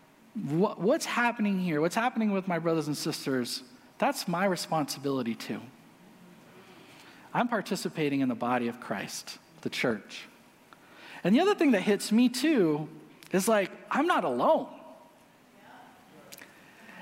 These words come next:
And I think I, I, th-, I,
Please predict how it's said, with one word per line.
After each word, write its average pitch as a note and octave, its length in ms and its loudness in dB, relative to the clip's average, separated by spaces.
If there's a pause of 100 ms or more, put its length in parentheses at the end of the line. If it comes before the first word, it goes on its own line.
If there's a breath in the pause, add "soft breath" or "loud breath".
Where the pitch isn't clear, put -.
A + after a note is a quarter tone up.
(140)
And A3+ 140 2
I C#4 60 2
think D#4+ 300 -2 (560 loud breath)
I, E3+ 240 -2
I, F3+ 180 -2 (220)
th-, G#3+ 120 -6
I, G3 260 4